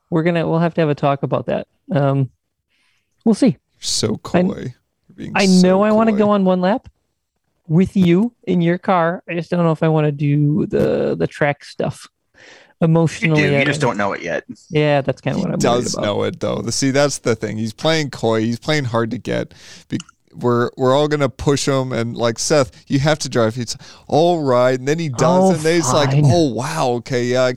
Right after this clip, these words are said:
Speaker 2: kinda remember why this didn't suck." And it's, this is all a ploy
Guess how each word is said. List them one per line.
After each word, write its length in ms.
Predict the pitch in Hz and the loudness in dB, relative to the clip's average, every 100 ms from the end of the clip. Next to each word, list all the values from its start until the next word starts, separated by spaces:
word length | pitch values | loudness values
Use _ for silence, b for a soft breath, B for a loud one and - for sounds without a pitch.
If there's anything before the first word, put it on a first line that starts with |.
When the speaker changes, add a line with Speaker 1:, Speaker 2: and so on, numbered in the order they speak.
| - | -6
Speaker 2:
kinda 400 | - 135 139 143 | -10 -6 -4 -2
remember 480 | 151 147 143 143 139 | -2 0 -2 -2 0
why 160 | 135 | 0
this 180 | 135 135 | 0 -2
didn't 300 | - 131 131 | -4 -6 -6
suck." 400 | - 151 127 - - B B B | -4 0 -2 -4 -18 B B B
And 520 | - 117 113 117 113 - _ _ _ _ _ _ _ | -4 -2 0 -2 -8 -12 _ _ _ _ _ _ _
it's, 480 | - 110 - - - _ _ _ 135 | -6 -4 -4 -6 -8 _ _ _ -2
this 260 | 131 135 | 0 0
is 140 | 151 120 | -2 -2
all 320 | 113 127 127 | 0 0 0
a 60 | |
ploy 720 | 110 - - 107 107 110 113 | -4 -8 -8 -4 -2 -2 -2